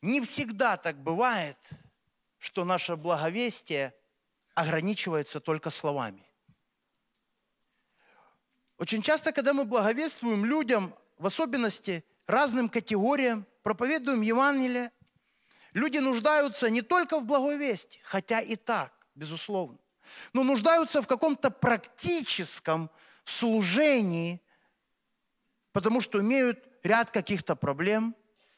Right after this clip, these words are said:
или находятся в каких-то таких-то ситуациях. Может быть, от банального, знаете, человек просто в возрасте, возможно, не может, э, добраться до служения.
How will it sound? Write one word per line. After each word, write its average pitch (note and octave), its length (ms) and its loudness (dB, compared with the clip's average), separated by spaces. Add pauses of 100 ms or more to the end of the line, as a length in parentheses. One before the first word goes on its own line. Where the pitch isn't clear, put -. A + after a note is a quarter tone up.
(120)
или B2 140 -6
находятся D3+ 640 -2 (300)
в - 40 -20
каких-то G#3+ 340 -6
таких-то D#3 420 -6
ситуациях. F3+ 680 -4 (640)
Может D#4 280 2
быть, A#3 220 0 (260)
от G#3+ 180 0
банального, B3 640 4
знаете, A3+ 380 -2
человек C4+ 480 0 (180)
просто A#3 320 2
в G#3 40 0
возрасте, A#3 640 0 (240)
возможно, A3+ 580 4
не A3 140 2
может, B3 400 2 (120)
э, F#3 680 2
добраться B3 540 2
до F#3+ 120 -6
служения. A3 680 -2